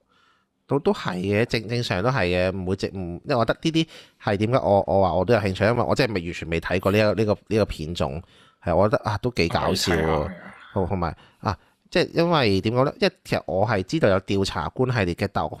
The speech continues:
Speaker 1: 我平時都冇睇調查官嘅。但係如果佢，佢，因為其實我覺得呢個特攝片種呢，佢有嗰個即係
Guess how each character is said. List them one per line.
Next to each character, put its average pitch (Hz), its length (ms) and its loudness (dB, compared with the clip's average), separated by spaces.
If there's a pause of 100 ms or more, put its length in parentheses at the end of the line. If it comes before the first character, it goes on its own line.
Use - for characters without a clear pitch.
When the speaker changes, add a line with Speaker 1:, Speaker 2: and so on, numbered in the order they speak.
Speaker 1:
我 101 60 0
平 98 180 -4
時 - 100 -10
都 127 80 0
冇 113 120 2
睇 98 140 0
調 101 140 0
查 - 200 -6
官 107 220 -4
嘅。 92 120 -4 (300)
但 95 140 -6
係 92 40 0
如 127 80 2
果 110 140 0
佢， 101 80 2
佢， 110 220 0 (120)
因 170 120 2
為 135 60 0
其 101 140 -6
實 85 100 -4 (400)
我 107 160 0
覺 156 100 0
得 143 60 -6
呢 156 80 0
個 156 60 4
特 - 160 -2
攝 - 220 -4
片 98 220 -4
種 110 180 2
呢， 123 180 0
佢 110 80 4
有 98 140 6
嗰 104 140 2 (360)
個 98 80 4
即 - 120 0
係 95 340 4